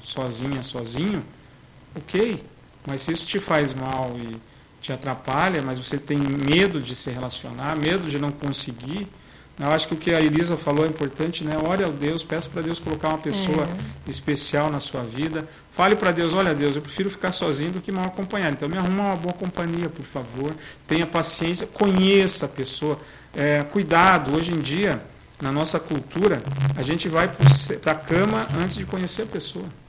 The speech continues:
Speaker 1: Né? A gente fica, como os jo-, né, jovens falavam, que agora tem outras categorias,
Speaker 2: Sim.
Speaker 1: fica com uma pessoa, é, não, porque eu só quero ter uma experiência, eu quero trocar beijo ali com a pessoa.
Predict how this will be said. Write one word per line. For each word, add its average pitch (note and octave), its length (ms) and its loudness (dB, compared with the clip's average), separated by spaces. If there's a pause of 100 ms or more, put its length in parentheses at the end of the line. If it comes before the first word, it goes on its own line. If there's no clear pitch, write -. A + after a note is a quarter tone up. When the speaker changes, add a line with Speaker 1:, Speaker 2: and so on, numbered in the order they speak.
(1700)
Speaker 1:
Né? F3 280 -4 (320)
A C#3 80 -4
gente E3+ 320 0 (220)
fica, G3 500 2
como D3+ 240 0
os C3 80 -2
jo-, C#3+ 200 -2
né, D#3 240 0
jovens D3+ 320 0
falavam, C#3 420 0
que - 100 -8
agora C3+ 180 -2
tem C3+ 180 -4
outras D3 260 0
categorias, C3 760 -2
Speaker 2:
Sim. F#3+ 80 -8 (280)
Speaker 1:
fica A3 360 2
com F#3+ 100 -4
uma E3+ 120 2
pessoa, D#3+ 640 0 (640)
é, C#3 400 2
não, F#3+ 220 0
porque G3 140 -2
eu F#3 60 2
só F3+ 140 -2
quero G3+ 300 0
ter G3+ 120 -4
uma G3 120 -2
experiência, D#3+ 500 -4
eu C3+ 40 -8
quero D#3 260 -6 (220)
trocar D3+ 320 -2
beijo C#3 440 -2
ali C#3 140 -8
com D#3 100 -12
a C#3+ 40 -10
pessoa. D#3 380 -6